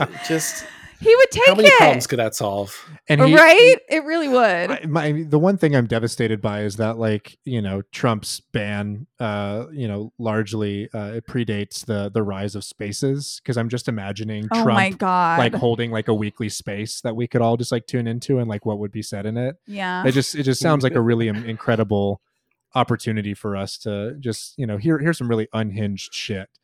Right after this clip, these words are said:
Speaker 3: Uh,
Speaker 2: I'm glad
Speaker 1: <laughs> He's
Speaker 2: we're,
Speaker 1: so
Speaker 2: we're
Speaker 1: good.
Speaker 2: ending on Trump, because I think both of these films are, are sort of speaking to a, an idea that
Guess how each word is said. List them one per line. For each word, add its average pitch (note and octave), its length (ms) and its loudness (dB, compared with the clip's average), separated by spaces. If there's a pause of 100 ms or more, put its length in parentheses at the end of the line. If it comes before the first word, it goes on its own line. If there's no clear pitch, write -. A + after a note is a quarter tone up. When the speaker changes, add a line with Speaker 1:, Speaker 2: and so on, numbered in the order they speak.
(520)
Speaker 3:
Uh, A2+ 260 -6 (420)
Speaker 2:
I'm C#4+ 140 2
glad D#4 260 4
Speaker 1:
<laughs> F4+ 40 -4
He's - 80 -
Speaker 2:
we're, G4+ 140 0
Speaker 1:
so - 120 -10
Speaker 2:
we're D4+ 280 0
Speaker 1:
good. - 60 -20 (140)
Speaker 2:
ending C4+ 320 4
on A#3+ 160 0
Trump, A3+ 320 0
because B3 240 -2
I A#3+ 120 2
think D4+ 300 -2 (560)
both C#4 300 4
of C#4+ 100 -8
these D4+ 280 -4
films G#3+ 760 -2 (760)
are, G#3+ 400 4 (120)
are G3 500 0 (1500)
sort A#3 240 2
of G#3+ 280 -6 (320)
speaking C#4 680 -2
to A#3+ 640 0 (180)
a, F#3+ 200 -2 (360)
an A3 140 -2
idea F#3+ 720 -2
that E3+ 220 -2